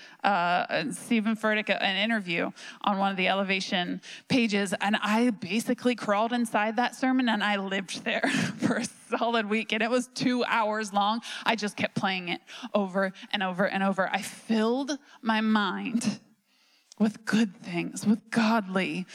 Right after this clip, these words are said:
things. I was training my brain, insisting on obedience. No matter what was going on up here that I felt like was so out of control, I was going to fill it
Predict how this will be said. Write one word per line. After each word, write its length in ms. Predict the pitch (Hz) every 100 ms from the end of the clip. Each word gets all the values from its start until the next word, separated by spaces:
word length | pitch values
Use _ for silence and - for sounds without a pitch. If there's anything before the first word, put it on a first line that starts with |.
| - -
things. 440 | - 208 180 185
I 140 | 208
was 220 | 214 202 -
training 840 | - 233 247 254 202 170 202 226 -
my 200 | 214 214
brain, 380 | 202 220 196 208
insisting 1200 | 262 226 - - 277 277 - - 226 170 196 196 - -
on 240 | 220 220 220
obedience. 680 | 214 202 214 208 180 185 -
No 100 | 226
matter 300 | 240 247 285
what 140 | 254
was 140 | 240 208
going 280 | 240 247
on 180 | 247 240
up 100 | 233
here 200 | - 247
that 100 | 240
I 80 | 208
felt 240 | 202 247
like 160 | 233 226
was 100 | 220
so 220 | - 233
out 140 | 233 233
of 80 |
control, 420 | - 214 226 226 -
I 120 | 226
was 160 | 233 220
going 220 | 233 220
to 80 | 196
fill 280 | - 214
it 120 | 240